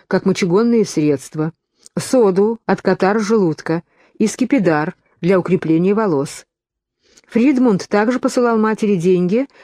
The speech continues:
и справлялся о здоровье сестёр Армгард и Гизелы, которые вдвоём ухаживали за Беттиной. "Мысль о матери часто бродит в моей голове. Благодаря ей я продолжал верить, что ещё есть на свете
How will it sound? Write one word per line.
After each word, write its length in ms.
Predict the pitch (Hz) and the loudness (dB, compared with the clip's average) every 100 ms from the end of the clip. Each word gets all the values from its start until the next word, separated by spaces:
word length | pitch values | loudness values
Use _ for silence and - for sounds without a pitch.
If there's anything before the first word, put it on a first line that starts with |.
| _ | _
и 60 | 208 | -4
справлялся 580 | - 196 170 180 208 254 | 0 0 0 0 0 -2
о 40 | |
здоровье 440 | 196 175 175 185 | 2 2 2 0
сестёр 520 | 214 233 - 170 165 165 | -2 -4 -2 0 0 0
Армгард 540 | 156 170 208 233 247 | -2 0 0 -2 -2
и 60 | - | -4
Гизелы, 640 | 185 220 165 151 143 160 _ - - | -2 -2 0 0 0 -4 _ -20 -4
которые 380 | 170 175 170 | -2 2 2
вдвоём 480 | 165 143 170 156 180 180 | 0 0 0 2 0 -2
ухаживали 540 | 208 170 143 139 143 | -2 0 0 0 -2
за 140 | 139 | -2
Беттиной. 640 | 143 147 - 151 135 127 147 _ _ _ _ _ _ _ _ _ _ - | -4 -6 -6 -4 -2 -2 -6 _ _ _ _ _ _ _ _ _ _ -4
"Мысль 380 | 160 240 - 208 | 0 0 0 0
о 60 | |
матери 380 | 196 226 254 226 | 0 0 0 -2
часто 380 | 196 214 220 208 | 0 -2 -2 -2
бродит 360 | 165 185 185 165 | 0 0 0 -2
в 40 | |
моей 240 | 165 170 | 0 0
голове. 520 | 180 175 190 170 127 - _ _ - | 0 0 0 0 -2 -6 _ _ -10
Благодаря 400 | 160 170 180 196 | -4 0 2 2
ей 280 | 185 180 262 | 2 2 0
я 180 | 185 214 | 0 -2
продолжал 540 | - 185 180 170 202 | 0 0 0 0 0
верить, 320 | 180 185 254 202 | 2 2 0 -2
что 180 | - | 0
ещё 240 | 190 175 185 | 0 0 0
есть 300 | 165 247 - | 0 0 0
на 120 | 214 | -4
свете 460 | - 175 196 196 | 0 0 0 -2